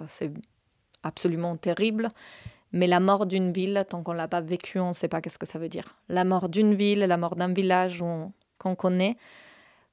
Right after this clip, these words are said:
euh, on comprend vraiment l'importance pour l'homme de construire son propre milieu.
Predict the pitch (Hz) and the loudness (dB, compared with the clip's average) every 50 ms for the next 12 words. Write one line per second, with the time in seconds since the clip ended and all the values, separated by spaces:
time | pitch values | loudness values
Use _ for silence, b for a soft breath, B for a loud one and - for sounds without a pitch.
0 | _ _ _ _ _ _ - - 151 156 160 - - - 180 170 - 202 185 - | _ _ _ _ _ _ -6 -4 -2 -2 -2 -2 -2 0 -2 2 2 2 4 6
1 | 202 185 175 165 196 - 214 208 202 196 202 208 196 202 202 190 - - - - | 4 4 4 2 -2 0 4 6 6 6 6 6 4 4 2 0 -2 -6 -2 0
2 | 196 180 185 - - 170 143 - 175 - 165 165 170 170 175 170 160 151 147 156 | 0 0 0 -2 -6 -6 -6 -6 -6 -4 0 0 0 0 -2 -4 -6 -8 -10 -10
3 | 147 143 151 147 - - - - - - 180 175 160 - - - 165 - 170 160 | -10 -10 -10 -8 -8 -8 -8 -8 -8 -4 -4 -4 -4 -6 -8 -8 -6 -6 -6 -6
4 | - - 165 165 160 160 160 156 | -6 -6 -6 -6 -4 -2 -2 -4